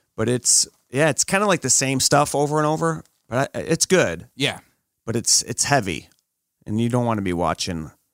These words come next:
Speaker 1: heavy stuff right now.
Speaker 2: No.
Speaker 1: We watched a movie the other night, um, The Pursuit of Happiness. I never saw that.
Speaker 2: No, me either.
Speaker 1: And it was just Sarah and I and Jose, and Josephine <laughs> was like,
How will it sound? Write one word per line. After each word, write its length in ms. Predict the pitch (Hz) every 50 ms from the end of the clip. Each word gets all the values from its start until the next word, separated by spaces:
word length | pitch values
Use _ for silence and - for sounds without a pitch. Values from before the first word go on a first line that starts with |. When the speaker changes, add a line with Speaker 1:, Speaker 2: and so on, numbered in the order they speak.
| _ _
Speaker 1:
heavy 260 | _ - 123 127 135 123
stuff 360 | - - - 143 233 - -
right 160 | 208 131 101
now. 280 | 78 71 69 65 - - -
Speaker 2:
No. 280 | 113 113 104 110 - - _
Speaker 1:
We 120 | 147 196
watched 260 | 170 202 190 185 -
a 60 | 175
movie 180 | 175 175 170 170
the 80 | 160 160
other 160 | 156 151 160
night, 340 | 165 170 180 180 165 117 -
um, 640 | 104 120 120 120 120 120 120 120 117 117 113 113 - _ _ - - - - _ _ _
The 60 | - -
Pursuit 420 | - - 131 120 - - 160 156
of 60 | 139
Happiness. 540 | 117 113 117 117 - 156 170 202 208 - - -
I 100 | - 127
never 220 | 131 135 135 127 127
saw 320 | - - 104 95 104 120
that. 200 | 143 170 185 -
Speaker 2:
No, 200 | 110 113 110 110
me 240 | 113 117 117 117 117
either. 240 | 113 107 101 107 - - _ _
Speaker 1:
And 300 | 101 110 110 110 110 104 - _ _ _ _ _ _
it 80 | - 123
was 180 | 120 120 104 -
just 200 | - 117 - -
Sarah 200 | 117 113 113 113
and 100 | 113 113
I 140 | 113 113
and 160 | 113 107 104 104
Jose, 400 | 101 101 107 131 135 - - -
and 180 | 95 101 - - _ _
Josephine 440 | - 120 - - - - - 190 156
<laughs> 20 |
was 220 | 131 - - - -
like, 300 | 110 - - - -